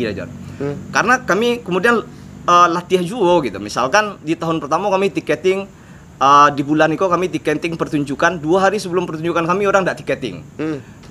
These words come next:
Speaker 1: Eh, tiga hari setelah pertunjukan kami orang ndak tiketing.
Speaker 2: Hmm.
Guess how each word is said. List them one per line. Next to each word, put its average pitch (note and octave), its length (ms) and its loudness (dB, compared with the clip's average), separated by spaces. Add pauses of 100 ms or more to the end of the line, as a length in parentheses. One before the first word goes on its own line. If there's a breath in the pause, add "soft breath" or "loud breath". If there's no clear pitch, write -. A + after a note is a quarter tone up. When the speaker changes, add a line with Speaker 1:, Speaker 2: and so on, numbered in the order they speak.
(160)
Speaker 1:
Eh, D3+ 280 4
tiga F3 280 -2
hari F3 240 0
setelah F#3 320 -2
pertunjukan E3 520 -2
kami G3 380 0
orang F#3+ 220 2
ndak C3+ 160 -2
tiketing. C3 400 -2
Speaker 2:
Hmm. C3+ 180 -4